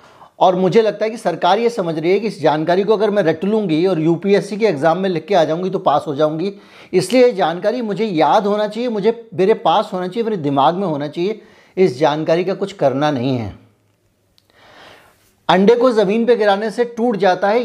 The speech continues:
ये लाइन रट लेने से नहीं होगा। अंडे को ज़मीन पर गिरने से रोकना होगा। और जो काम हमारे देश में ओमिक्रॉन से निपटने के लिए हो रहा है, वो काम दुनिया में दूसरी जगहों पे नहीं हो रहा है।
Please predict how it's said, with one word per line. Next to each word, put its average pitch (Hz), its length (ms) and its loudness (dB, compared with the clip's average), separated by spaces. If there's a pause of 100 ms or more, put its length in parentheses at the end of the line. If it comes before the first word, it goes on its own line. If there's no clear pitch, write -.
ये 190 80 2
लाइन 185 360 0
रट 185 160 -4
लेने 196 240 -2
से 214 120 -2
नहीं 175 280 0
होगा। 196 240 0
अंडे 180 380 0
को 208 160 0
ज़मीन 165 380 -2
पर 208 180 -2
गिरने 156 420 0
से 220 180 -6
रोकना 139 540 -2
होगा। 123 500 -2 (1600)
और 190 200 4
जो 214 420 4
काम 185 540 -2 (180)
हमारे 160 420 2
देश 240 340 -4
में 214 80 -4
ओमिक्रॉन 185 460 -2
से 170 140 -6
निपटने 156 400 -2
के 156 100 -2
लिए 156 140 2
हो 151 160 2
रहा 139 160 2
है, 135 420 -8 (920)
वो 165 260 4
काम 170 460 0 (140)
दुनिया 151 420 2
में 202 180 -2
दूसरी 135 360 -4
जगहों 135 300 -2
पे 160 140 2
नहीं 123 420 0
हो 135 140 2
रहा 127 140 0
है। 90 260 -8